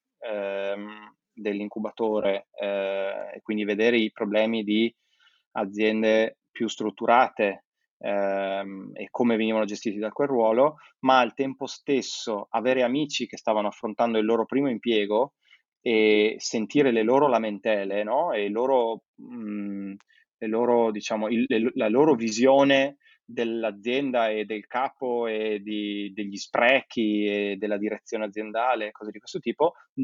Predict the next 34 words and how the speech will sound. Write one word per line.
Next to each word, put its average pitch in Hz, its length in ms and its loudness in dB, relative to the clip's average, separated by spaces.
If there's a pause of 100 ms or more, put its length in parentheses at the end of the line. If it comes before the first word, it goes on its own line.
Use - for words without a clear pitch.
(120)
contemporaneamente, 131 1300 2
quindi 107 260 -6
nello 135 260 0
stesso - 380 -8
momento 110 400 -6
nella 117 160 -2
mia 120 140 -6
testa 107 280 -4
c'erano 107 300 -6
queste - 240 -12
due 135 160 -2
cose, 113 460 0 (640)
e 147 100 4
il, 123 140 2
e 151 60 6
il 135 60 4
bello 143 240 4
è - 20 -6
stato 127 300 -2
che - 80 -12
appunto 123 320 0
che, 127 420 2
mm, 110 400 -6
sono 123 240 -2
riuscito 123 500 2
a 113 240 6 (1120)
imparare, 123 920 4 (400)
ehm, 101 1080 -2 (580)
come, 113 640 0 (120)
eh, 101 600 -6
creare 113 680 2
un'azienda 110 1400 -4
che 110 300 -4
al-, 104 180 -8